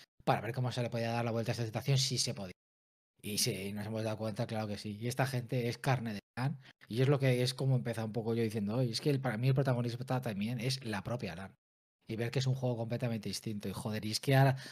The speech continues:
ha recuperado a equipos y jugadores completamente. Yo quería comentar también, para mí, es mi opinión, ¿eh?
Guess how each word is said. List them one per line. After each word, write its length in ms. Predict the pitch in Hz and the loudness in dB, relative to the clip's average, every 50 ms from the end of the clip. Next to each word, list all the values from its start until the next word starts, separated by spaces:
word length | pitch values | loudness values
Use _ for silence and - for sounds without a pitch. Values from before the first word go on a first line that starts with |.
| - - | -14 -8
ha 100 | - 117 | -4 0
recuperado 600 | 127 143 131 147 135 135 127 120 117 110 95 - - | 2 2 2 2 0 0 0 0 0 -4 -4 -4 2
a 200 | - 131 127 117 | 4 6 6 6
equipos 440 | 117 110 - 123 - 143 135 131 151 | 4 0 -4 -4 0 0 0 2 2
y 80 | 143 135 | 2 2
jugadores 500 | 135 135 113 101 101 117 127 120 107 - | 0 0 -2 -2 -2 -2 -2 -2 -4 -8
completamente. 480 | - 104 95 98 95 90 90 95 - _ _ _ _ _ _ _ _ _ - - - - - - - - _ | -10 -10 -10 -10 -10 -8 -8 -10 -12 _ _ _ _ _ _ _ _ _ -20 -20 -16 -16 -14 -14 -16 -16 _
Yo 200 | - 113 127 143 | -4 2 2 4
quería 500 | 151 190 185 185 175 170 165 160 151 151 151 - 147 147 147 139 - | 6 6 6 6 6 6 6 6 6 4 2 0 -2 -2 -2 -2 0
comentar 400 | - 143 139 135 131 143 151 151 | 0 2 4 4 4 4 4 4
también, 320 | 156 139 147 151 170 175 | 4 4 6 6 6 4
para 220 | - - 120 101 | 4 2 2 2
mí, 120 | 113 127 120 | 2 0 0
es 120 | 110 98 | 0 -2
mi 120 | 110 120 117 | -4 -4 -4
opinión, 280 | 101 98 90 85 90 | -4 -4 -6 -4 -6
¿eh? 40 | 139 | -6